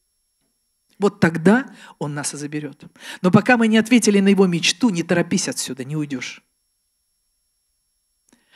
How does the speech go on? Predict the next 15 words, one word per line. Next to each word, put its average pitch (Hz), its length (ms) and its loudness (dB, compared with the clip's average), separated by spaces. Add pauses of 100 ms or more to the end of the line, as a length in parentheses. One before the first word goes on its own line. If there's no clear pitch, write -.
(220)
Поэтому 165 300 -2
Господь 160 380 2
сегодня 151 420 -2
говорит 143 360 -6
тебе 143 300 -8
и 147 40 -10
мне: 120 300 -18 (560)
«Готов 170 320 -4
ли 214 100 -4
ты - 220 -6
со - 240 0
мной 165 340 2
пройти - 420 -6
это - 160 -14
поприще?» - 640 -12